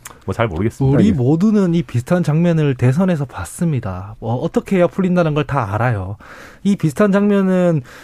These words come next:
Speaker 2: 윤석열 그 당시 대통령 후보가 조금 지지율이 떨어지고 있을 때 윤석 대표를 배제하는 그 어떤 국면으로 갔을 때 윤석 대표가 선대위에서,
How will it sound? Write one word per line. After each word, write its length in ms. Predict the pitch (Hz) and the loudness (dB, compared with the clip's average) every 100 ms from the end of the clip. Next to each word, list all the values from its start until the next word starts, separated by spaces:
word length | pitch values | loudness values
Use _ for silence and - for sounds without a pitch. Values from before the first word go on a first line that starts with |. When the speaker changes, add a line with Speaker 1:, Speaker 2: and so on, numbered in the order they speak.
| - 175 | -6 0
Speaker 2:
윤석열 880 | 220 294 277 247 220 185 160 135 127 | 2 4 6 6 6 4 2 0 -2
그 280 | 147 147 131 | 0 0 0
당시 180 | 131 151 | -2 -2
대통령 400 | 156 185 180 170 | -2 0 0 0
후보가 680 | 151 160 165 143 147 135 123 - - - - - | -2 0 0 2 2 2 -2 -8 -20 -20 -20 -18
조금 320 | 127 208 - 214 | -8 -6 -4 -4
지지율이 400 | 202 233 240 175 | -2 0 0 4
떨어지고 460 | 269 240 202 175 | 4 6 4 0
있을 240 | 147 156 131 | 0 -2 -4
때 200 | 127 123 | -2 -2
윤석 300 | 147 170 - | -2 -6 -6
대표를 520 | 151 - 151 143 131 | -8 -4 -2 -2 -2
배제하는 600 | 123 120 165 196 208 190 | 0 2 4 4 4 2
그 80 | 180 | 0
어떤 180 | - 165 | -2 -2
국면으로 440 | 151 165 160 147 | 0 0 2 0
갔을 280 | 131 123 143 | -2 -4 -4
때 260 | 127 131 123 | -2 -2 -2
윤석 300 | 147 175 - | -2 -2 -6
대표가 360 | - 160 151 | -4 0 0
선대위에서, 680 | 139 214 208 170 143 151 135 | 0 2 2 2 2 0 0